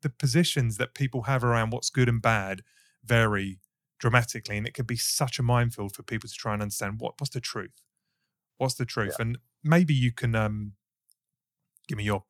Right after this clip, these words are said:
Speaker 1: opinion on that. I mean, what you've said on this podcast is gonna hit, is gonna just, um,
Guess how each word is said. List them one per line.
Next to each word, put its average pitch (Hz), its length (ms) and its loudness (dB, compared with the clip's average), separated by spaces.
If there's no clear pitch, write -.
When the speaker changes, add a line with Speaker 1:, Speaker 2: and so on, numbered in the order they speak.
Speaker 1:
opinion 104 400 -4
on 95 140 -4
that. 95 200 -4
I 110 60 -2
mean, 110 280 -2
what 160 280 6
you've 147 260 4
said 143 200 4
on 131 120 2
this 127 140 4
podcast 139 640 0
is 123 100 -2
gonna 120 300 2
hit, - 220 -10
is 120 140 -2
gonna 120 240 2
just, 113 240 -4
um, 101 400 -4